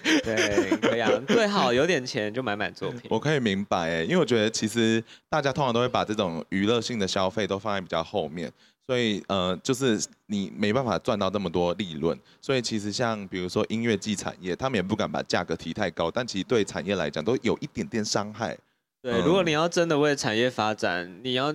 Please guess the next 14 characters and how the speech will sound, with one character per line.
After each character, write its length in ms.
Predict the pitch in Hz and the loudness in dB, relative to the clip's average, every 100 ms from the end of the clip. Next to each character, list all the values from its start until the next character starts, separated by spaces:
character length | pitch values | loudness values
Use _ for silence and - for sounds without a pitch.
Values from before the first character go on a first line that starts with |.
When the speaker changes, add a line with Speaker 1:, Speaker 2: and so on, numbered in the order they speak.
| 147 | -2
Speaker 1:
有 180 | 123 110 | -2 -2
很 160 | 107 | -2
健 240 | 104 120 113 | -2 -4 -4
全， 240 | - 95 127 | -8 -8 0
有 140 | 127 | 2
人 200 | 123 127 95 87 | 2 0 -2 0
生 200 | 156 170 | 0 0
产， 240 | 151 69 | -2 -4
Speaker 2:
嗯。 60 | - | -4
Speaker 1:
就 140 | - 143 | 0 2
要 80 | |
有 160 | 139 101 | 4 2
人 100 | 98 | 0
买。 220 | 101 98 | -4 -8